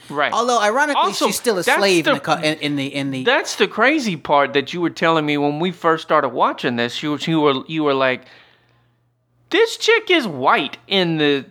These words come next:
Speaker 2: In the video game,
Speaker 1: in the
Speaker 2: yeah.
Speaker 1: video games."
Speaker 2: Right.
Speaker 1: And you were telling me a lot of people were mad that she was black, and you, everybody was like, "I mean, it's not that big of a character."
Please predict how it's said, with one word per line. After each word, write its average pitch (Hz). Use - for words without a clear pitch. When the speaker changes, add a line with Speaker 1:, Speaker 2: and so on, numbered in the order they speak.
Speaker 2:
In 170
the 170
video 170
game, 131
Speaker 1:
in 185
the 180
Speaker 2:
yeah. 170
Speaker 1:
video 165
games." 117
Speaker 2:
Right. 160
Speaker 1:
And 160
you 185
were 180
telling 202
me 175
a 147
lot 151
of 160
people 160
were 135
mad 143
that 131
she -
was 131
black, 135
and 135
you, 127
everybody 147
was 135
like, 156
"I -
mean, 403
it's -
not 370
that 370
big 370
of 294
a 247
character." -